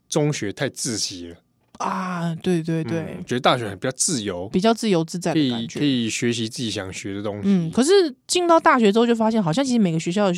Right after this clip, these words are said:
Speaker 2: 风格也不大一样啊。
Speaker 1: 嗯，
Speaker 2: 对。
Speaker 1: 风格、科系、
Speaker 2: 嗯。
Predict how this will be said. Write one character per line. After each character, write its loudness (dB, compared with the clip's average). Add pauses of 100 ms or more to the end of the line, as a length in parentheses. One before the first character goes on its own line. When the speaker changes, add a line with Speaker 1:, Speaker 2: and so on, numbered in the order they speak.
Speaker 2:
风 0
格 -4
也 -4
不 -10
大 -2
一 -10
样 -8
啊。 0
Speaker 1:
嗯， -12
Speaker 2:
对。 0
Speaker 1:
风 -2
格、 2
科 4
系、 -2
Speaker 2:
嗯。 2